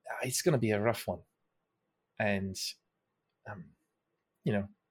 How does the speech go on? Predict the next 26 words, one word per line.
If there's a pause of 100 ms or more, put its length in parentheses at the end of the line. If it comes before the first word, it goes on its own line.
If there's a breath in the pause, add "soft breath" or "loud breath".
(160)
new
fated
five
or
whatever
Cricket
says, (1800 soft breath)
I'm
not (160)
entirely
convinced
we're
gonna
make
it
out
of
this
thing
unscathed. (1160)
So, (720)
uh, (160)
h-, (140)
here's
the (160)
deal,